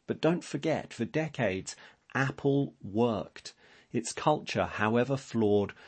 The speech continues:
fueled the creation of products that not only generated huge profits, but also transformed our lives.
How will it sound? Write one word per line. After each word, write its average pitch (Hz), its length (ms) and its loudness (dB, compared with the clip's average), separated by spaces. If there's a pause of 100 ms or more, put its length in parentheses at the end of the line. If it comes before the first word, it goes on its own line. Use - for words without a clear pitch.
(180)
fueled 151 540 2
the 139 60 -4
creation 110 520 0
of - 100 -8
products 101 440 -2
that - 180 -4
not 131 320 2
only 143 360 6
generated 101 600 -2
huge - 480 -8
profits, - 560 -4
but - 180 -6 (100)
also 117 640 0 (240)
transformed 110 800 -2
our 95 160 -4
lives. 87 640 -6